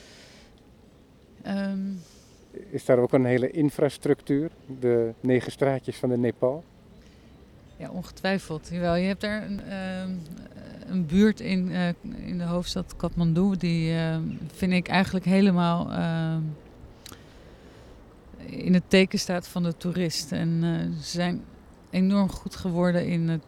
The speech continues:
Speaker 1: eh, namaken van, eh, outdoor kleding.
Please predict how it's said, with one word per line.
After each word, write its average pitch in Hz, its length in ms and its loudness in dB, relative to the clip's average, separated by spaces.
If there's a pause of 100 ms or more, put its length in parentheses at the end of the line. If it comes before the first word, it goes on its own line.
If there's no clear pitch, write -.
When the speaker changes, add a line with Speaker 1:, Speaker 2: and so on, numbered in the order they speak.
(100)
Speaker 1:
eh, 165 160 -2
namaken 165 680 -2
van, 160 360 -8 (520)
eh, 170 280 -10
outdoor 165 420 0
kleding. 180 540 -2